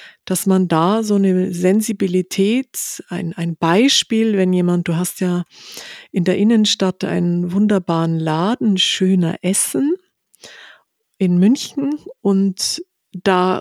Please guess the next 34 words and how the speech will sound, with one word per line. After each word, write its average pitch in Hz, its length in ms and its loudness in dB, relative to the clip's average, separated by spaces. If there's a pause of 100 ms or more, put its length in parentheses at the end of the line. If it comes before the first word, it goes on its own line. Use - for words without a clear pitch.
(120)
kommt 208 280 0
ja 202 100 4
dann 185 220 2
doch 226 220 -2
auch - 240 -4
schon 190 240 0
aufgrund 214 640 0
der 180 160 2
Lage 170 460 0
da 170 200 0
am 175 160 2
Alten 175 460 0
Petern 202 640 0 (600)
ein 175 720 0
doch 190 420 -2 (100)
sicherlich 185 520 -2
sehr 175 240 2
schönes, 190 800 0
ähm, 175 960 -4
Publikum, 233 520 0
auch 175 140 -2
ein 160 60 -2
anspruchsvolles 202 800 -2
Publikum, 196 580 -2
auch 175 140 -4
von 175 180 -2
der 151 240 -2
Ware, 220 560 0 (480)
die 208 240 -2
man 196 240 2
da 185 180 0
natürlich 190 520 -4
auch 190 200 -6
präsentiert. 190 760 -4